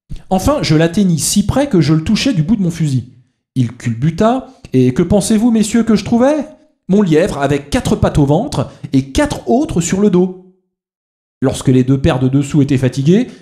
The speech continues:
il se retournait comme un nageur habile qui fait alternativement la coupe et la planche, et il repartait de plus belle avec ses deux paires fraîches. Je n'ai jamais revu depuis de lièvre semblable à celui-ci, et je ne l'aurais assurément pas pris avec une autre chienne que Diane.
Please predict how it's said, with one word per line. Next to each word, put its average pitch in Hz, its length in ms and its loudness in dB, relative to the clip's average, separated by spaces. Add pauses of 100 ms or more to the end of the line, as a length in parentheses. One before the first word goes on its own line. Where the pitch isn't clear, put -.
(140)
il 247 140 0
se 262 140 -2
retournait 240 420 0
comme 185 160 0
un 175 60 0
nageur 165 380 2
habile 160 300 0
qui 156 140 -6
fait 143 200 -4
alternativement 156 720 0
la 131 100 0
coupe 135 180 -6
et 123 60 2
la 117 100 0
planche, 165 380 -6 (280)
et 254 60 0
il 262 100 4
repartait 208 520 0
de 185 100 0
plus 208 220 0
belle 156 200 2
avec 170 200 0
ses 147 200 0
deux 151 220 0
paires 190 200 -2
fraîches. 131 420 -6 (560)
Je 113 120 -2
n'ai 127 100 2
jamais 156 260 2
revu 156 260 2
depuis 139 280 -2
de 131 80 2
lièvre 127 340 2
semblable 139 420 0
à 120 40 2
celui-ci, 123 680 -2 (440)
et 147 200 4
je 135 120 2
ne 143 40 2
l'aurais 147 240 2
assurément 143 480 0
pas 143 140 0
pris 190 240 0
avec 135 240 0
une 127 100 0
autre 123 200 0
chienne 175 280 -2
que 131 80 0
Diane. 139 460 0